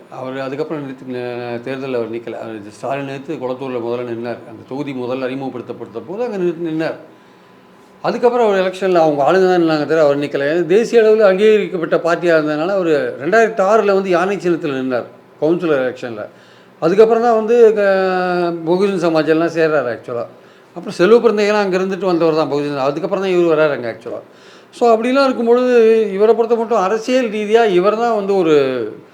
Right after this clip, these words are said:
அஹ், பிரபலமா இருந்தாரே தவிர இவருடைய பகுஜன் சமாஜ் தமிழ்நாட்டுல அந்த அளவுக்கு பிரபலமா இல்ல. இவர் ஏன் பிரபலமா இருந்தார் அப்படின்னா, இவர் செஞ்ச உதவிகள் காரணமாக இவர் பிரபலமா இருந்தார். யார் வந்தாலும் வந்து உங்களுக்கு ஹெல்ப் பண்றன்ற ஒரு விஷயம் இருக்கு இல்லையா,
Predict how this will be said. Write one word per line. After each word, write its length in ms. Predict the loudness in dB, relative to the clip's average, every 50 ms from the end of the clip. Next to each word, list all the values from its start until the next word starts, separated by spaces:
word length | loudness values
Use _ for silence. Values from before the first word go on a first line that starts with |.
| -20 -20 -20 _ _ _
அஹ், 540 | -10 -6 -4 -2 0 0 0 2 0 0 -2 -2 -2
பிரபலமா 400 | -2 -2 2 2 2 2 2 2
இருந்தாரே 380 | 2 2 2 2 2 2 2 0
தவிர 200 | 0 0 0 0
இவருடைய 360 | 0 0 0 -2 0 0 0
பகுஜன் 380 | 0 0 -2 -4 -4 -2 -2 0
சமாஜ் 160 | 0 0 -2
தமிழ்நாட்டுல 520 | -2 -2 -2 0 0 0 0 -2 -4 -6
அந்த 160 | -4 -4 -4
அளவுக்கு 320 | -2 -2 -4 -4 -6 -10 -12 -16 -20 _ -20 -20 _ -6
பிரபலமா 420 | -4 -2 0 2 2 2 0 -2
இல்ல. 260 | -2 -4 -4 -6 -6 -6 -12 -20 -20 -20 -16 _
இவர் 220 | 2 6 6 6 8
ஏன் 240 | 8 6 4 4 4
பிரபலமா 400 | 2 2 4 4 2 4 4 4
இருந்தார் 360 | 2 4 4 4 4 4 4
அப்படின்னா, 520 | 2 0 0 0 0 0 0 0 -2 -4 -8 -16 -20 -20 -20 -20 _
இவர் 380 | -4 -2 2 4 4 4 4 4
செஞ்ச 340 | 2 2 2 4 4 4 4
உதவிகள் 460 | 6 8 8 6 6 6 4 4 4
காரணமாக 720 | 4 2 2 2 2 0 0 0 0 0 0 0 0 -2 -6 -12 -20 -20 -20 -20 -20 _ _
இவர் 300 | 2 4 4 4 6 6
பிரபலமா 340 | 4 4 6 6 4 4 4
இருந்தார். 260 | 2 4 4 2 4
யார் 200 | 4 4 4 4
வந்தாலும் 380 | 4 2 2 0 0 2 0 0
வந்து 180 | -2 -2 -2 -2
உங்களுக்கு 320 | -2 0 0 0 0 0
ஹெல்ப் 220 | 0 -2 -2 -2 0
பண்றன்ற 480 | 2 2 2 2 0 0 0 -2 -2
ஒரு 80 | -2 -2
விஷயம் 300 | -6 -4 -4 -2 -2 -2
இருக்கு 160 | -4 -8 -8
இல்லையா, 280 | -6 -4 -4 -4 -6